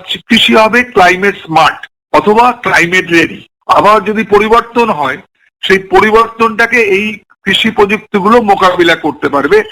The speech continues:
সেই জন্য প্রায় দু হাজার কোটি টাকার একটা প্রকল্প নেওয়া হয়েছে। আবার আপনি দেখবেন যে আমাদের যে কৃষকের যে জীবন জীবিকা, এই জীবন জীবিকা শুধুমাত্র প্রযুক্তি তৈরি করলে হবে না, তার জন্য সঠিক পরিকাঠামো দরকার। আপনি উল্লেখ করেছেন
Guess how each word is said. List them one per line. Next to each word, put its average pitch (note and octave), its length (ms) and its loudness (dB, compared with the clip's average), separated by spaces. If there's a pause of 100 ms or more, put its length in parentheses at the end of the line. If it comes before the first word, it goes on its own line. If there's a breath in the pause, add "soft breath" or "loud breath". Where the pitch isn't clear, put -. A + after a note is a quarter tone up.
(320 loud breath)
সেই F#3+ 160 0
জন্য G#3 260 -2
প্রায় A3+ 300 2
দু G3+ 160 0
হাজার G3+ 200 2
কোটি F#3 220 -2
টাকার F3 240 2
একটা - 240 -2
প্রকল্প D#3+ 500 0
নেওয়া D#3 220 0
হয়েছে। B2+ 300 -8 (240)
আবার A#3 260 2
আপনি A#3 360 0
দেখবেন G3 640 -2 (120)
যে G3 420 0 (360 loud breath)
আমাদের F#3+ 420 2
যে G3+ 120 -4
কৃষকের A3 540 -2
যে G#3+ 80 0
জীবন G#3+ 360 0
জীবিকা, D#3+ 540 -4 (480 loud breath)
এই C#3 140 0
জীবন G#3 320 2
জীবিকা A#3 340 -2
শুধুমাত্র A3+ 480 -2
প্রযুক্তি A3 420 -4
তৈরি G3+ 240 2
করলে F#3 200 2
হবে A#2+ 240 -6
না, G#2 120 -18 (580)
তার E3 200 2
জন্য G#3 340 0
সঠিক A3+ 460 0
পরিকাঠামো G#3 520 0
দরকার। D#3 300 -2
আপনি F#3 280 -2
উল্লেখ A3+ 280 0
করেছেন F3+ 480 -4